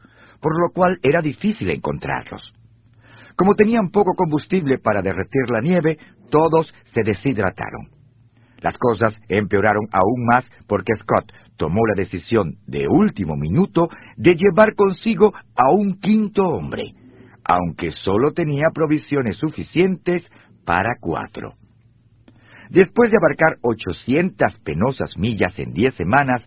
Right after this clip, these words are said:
el exhausto grupo de Scott finalmente llegó al Polo Sur el diecisiete de enero de mil novecientos doce. Allí encontraron la bandera noruega que ondeaba al viento y una carta de Amundsen. El otro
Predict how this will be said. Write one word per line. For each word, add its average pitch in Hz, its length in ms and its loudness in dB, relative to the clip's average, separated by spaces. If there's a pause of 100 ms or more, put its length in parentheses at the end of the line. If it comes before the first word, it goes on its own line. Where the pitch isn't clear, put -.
(340)
el 117 120 2
exhausto 156 580 0
grupo 147 320 2
de 131 100 0
Scott 147 320 -2 (260)
finalmente 147 600 -2
llegó 131 320 2
al 127 80 -2
Polo 131 260 -2
Sur 147 400 -2
el 80 200 -6
diecisiete 92 600 -2
de 92 200 0
enero 113 340 -2
de 101 100 0
mil 82 280 -4
novecientos 80 760 -4
doce. 123 400 -2 (800)
Allí 87 300 0
encontraron 127 600 0
la 123 60 2
bandera 117 400 0
noruega 127 580 2
que 101 120 -4
ondeaba 92 440 2 (100)
al 92 200 0
viento 151 520 0 (320)
y - 140 -10
una 120 200 2
carta 147 460 2
de 143 160 2 (100)
Amundsen. 127 720 0 (960)
El 65 220 -4
otro 127 200 0